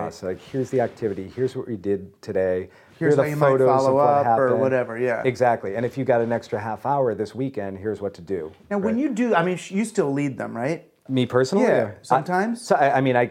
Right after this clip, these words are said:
Speaker 1: I go to the classes all
Speaker 2: So
Speaker 1: the time, sure.
Speaker 2: if you're doing this, if I'm doing this thing in the park
Speaker 1: Mm-hmm.
Speaker 2: in Hastings,
Speaker 1: Yeah.
Speaker 2: there's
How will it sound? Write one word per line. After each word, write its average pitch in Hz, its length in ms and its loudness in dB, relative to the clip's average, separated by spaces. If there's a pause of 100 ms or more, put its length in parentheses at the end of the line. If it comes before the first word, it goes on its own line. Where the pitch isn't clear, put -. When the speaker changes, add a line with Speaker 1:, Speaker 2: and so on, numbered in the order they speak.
Speaker 1:
I 113 100 2
go 117 160 4
to 110 60 -2
the 95 100 -8
classes 92 460 -6
all 92 80 -2
Speaker 2:
So 233 80 0
Speaker 1:
the 202 60 -2
time, 90 180 -8
sure. - 180 -4
Speaker 2:
if - 60 -8
you're 277 140 0
doing 285 320 0
this, 254 180 0
if 220 160 -4
I'm 269 160 0
doing 262 200 2
this 220 220 -4
thing 196 360 -2
in 190 120 -4
the 185 80 -4
park 190 320 -2
Speaker 1:
Mm-hmm. 175 80 -14
Speaker 2:
in 175 80 -10
Hastings, 170 680 -4
Speaker 1:
Yeah. 110 140 0 (1120)
Speaker 2:
there's 262 280 2